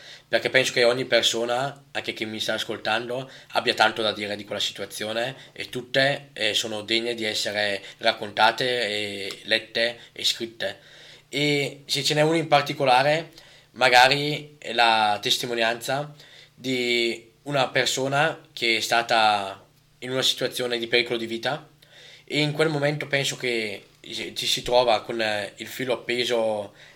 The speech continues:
eh, con la vita appesa a un filo, ci faccia capire veramente l'importanza della vita. Quando la vita ti scorre davanti e ti rendi conto che magari sei lì in pericolo di vita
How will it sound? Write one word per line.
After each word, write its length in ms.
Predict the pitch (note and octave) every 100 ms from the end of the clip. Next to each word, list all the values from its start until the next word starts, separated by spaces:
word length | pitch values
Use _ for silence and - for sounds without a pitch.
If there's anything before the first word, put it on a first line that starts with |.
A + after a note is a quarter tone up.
| - -
eh, 260 | A#2 G#2+
con 140 | G#2 A#2
la 60 |
vita 200 | A2+ A#2
appesa 280 | A#2 B2 A#2
a 20 |
un 80 | A2
filo, 420 | G2+ B2 C3 D3 - - -
ci 160 | - C#3+
faccia 260 | C3 C3
capire 460 | C#3+ B2+ C3 C#3 D3+
veramente 360 | C3+ A2+ A#2 B2+
l'importanza 440 | A#2 A#2 A2+ G#2+
della 120 | G#2+
vita. 200 | G#2 A2
Quando 220 | G#2 A#2 A#2+
la 80 |
vita 180 | A#2+ A#2
ti 100 | B2
scorre 300 | A2+ B2 B2
davanti 580 | A2+ G#2+ G#2+ G#2+ G#2 F#2+ - - - -
e 320 | B2+ B2+ B2+
ti 80 | C3+
rendi 240 | B2+ C#3+
conto 340 | - C3 C3+ A#2
che 100 | A#2
magari 500 | A2+ A#2+ C3 G#2 F#2+
sei 240 | A2+ A2
lì 360 | A#2+ A#2+ G2 _
in 160 | G#2+ A2+
pericolo 340 | A#2+ B2 B2+
di 100 | A2+
vita 400 | A2+ A#2 C3+ D3+